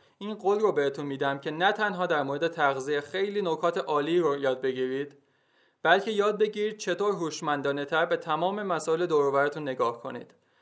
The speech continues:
و سبک استدلال کردن علمی رو با هم قدم به قدم یاد خواهیم گرفت. قول می‌دم بعد از دیدن این دوره به مدرسه فیتنسی بودن خودتون افتخار کنید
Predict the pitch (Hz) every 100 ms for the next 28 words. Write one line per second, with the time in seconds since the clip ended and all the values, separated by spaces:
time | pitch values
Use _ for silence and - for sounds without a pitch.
0 | _ - 156 - 190 220 - 233 226 185
1 | 160 160 156 165 151 180 190 165 151 160
2 | 160 151 143 147 151 160 - 143 147 185
3 | 185 175 143 139 143 135 123 - 127 135
4 | - - - - _ _ _ _ _ _
5 | _ _ _ _ _ _ _ _ _ _
6 | _ _ _ _ - 165 214 220 220 208
7 | 180 190 208 170 156 170 190 196 185 156
8 | 147 147 147 - _ _ - 165 160 151
9 | 165 170 160 151 160 - 151 156 180 196
10 | 190 185 185 143 - 135 - 120 120 -
11 | 127 -